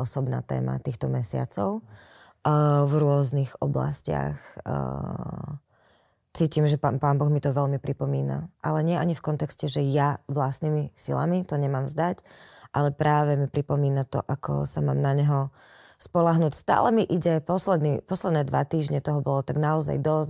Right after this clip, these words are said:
aj s prípravným turné, aj s inými vecami ešte. A stále, že, že, že, že mám pred očami len to, že, že, že tí, čo ste unavení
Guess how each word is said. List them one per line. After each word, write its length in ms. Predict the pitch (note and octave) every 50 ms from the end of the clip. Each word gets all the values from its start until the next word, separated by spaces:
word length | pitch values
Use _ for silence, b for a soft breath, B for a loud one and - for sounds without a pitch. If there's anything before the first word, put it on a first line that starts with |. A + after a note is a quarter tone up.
| C#3+
aj 40 | C#3+ -
s 20 |
prípravným 480 | - - D#3+ - C#3 C3+ C#3 C#3+ C#3+ C#3 -
turné, 420 | - E3 D#3+ D3+ D#3 D#3 D3 C#3+ C#3
aj 40 | C#3+
s 80 | D3 D#3
inými 220 | F3+ F3 D#3 C#3+
vecami 380 | C3+ C3+ D3 - - G3+ F#3+ F3+ F3+ E3+
ešte. 240 | - - F#3 D#3 B B B B B B B B B B B B B B B B -
A 60 | D#3 D3
stále, 680 | - - - - - - A3+ A3 G#3 F3+ - - D#3+ F3+
že, 180 | F3+ - - -
že, 140 | E3+ F2 - -
že, 300 | - - - C#3+ D3+ D3+ - -
že 160 | - D3+ E3+ F3
mám 160 | F3+ E3+ F3+ F#3
pred 180 | - F3+ E3
očami 400 | D3+ D#3 D3 - G3 F3 E3+ D#3+
len 220 | D3+ D3 D3 D3 D3
to, 160 | - D#3 D#3
že, 240 | D#3 D#3+ D3 - B2
že, 160 | D#3 D#3 - - - - - - - - - - -
že 260 | - C#3 D3 D3+ D3 D3 D3 D3+ D#3 D#3+ D#3+ D#3+ E3 - b b b b b b b b
tí, 140 | - A3+ A3+
čo 100 | - F3+
ste 160 | E3 - - -
unavení 800 | - F3 F#3 F3+ E3 E3+ E3+ E3+ E3 D#3+ D#3 D3+ D3+ D#3 D3+ D3+